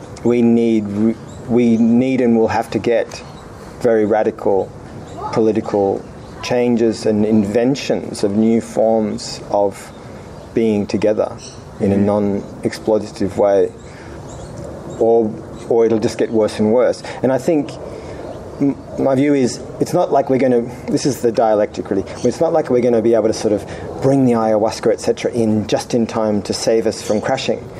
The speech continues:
Speaker 2: Right.
Speaker 1: No, it won't work like that. The crash will happen along, hopefully, you know, ayahuasca, et cetera, and, and, and many other forms of social invention,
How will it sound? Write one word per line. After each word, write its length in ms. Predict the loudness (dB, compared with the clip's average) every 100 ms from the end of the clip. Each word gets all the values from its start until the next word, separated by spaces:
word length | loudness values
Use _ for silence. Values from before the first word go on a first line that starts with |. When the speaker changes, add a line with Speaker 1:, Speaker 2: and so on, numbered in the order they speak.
| -8
Speaker 2:
Right. 300 | -2 0 2
Speaker 1:
No, 440 | 2 4 2 2 -4 -2
it 60 | 2
won't 200 | 2 4
work 260 | 4 2
like 220 | 0 -2
that. 240 | -4 -4 -6 -14 -12 -6
The 80 | -2
crash 420 | 0 0 -2 0
will 180 | 0 0 -4 -16 -14 -6
happen 500 | -4 -4 -2 0 2
along, 600 | 2 4 4 2 2 2
hopefully, 500 | 2 0 0 2 4
you 1200 | 2 0 -8 -12 -12 -12 -14 -16 -16 -16 -4 0
know, 100 | 2 2
ayahuasca, 440 | 2 2 2 0 0
et 40 |
cetera, 320 | 0 0 2 2
and, 140 | 4
and, 160 | 2 2
and 340 | 2 2 4
many 240 | 4 2
other 200 | 2 2
forms 500 | 0 2 2 2 0
of 100 | -2
social 380 | 0 0 2 0
invention, 840 | 2 2 0 0 -2 -2 -2 -4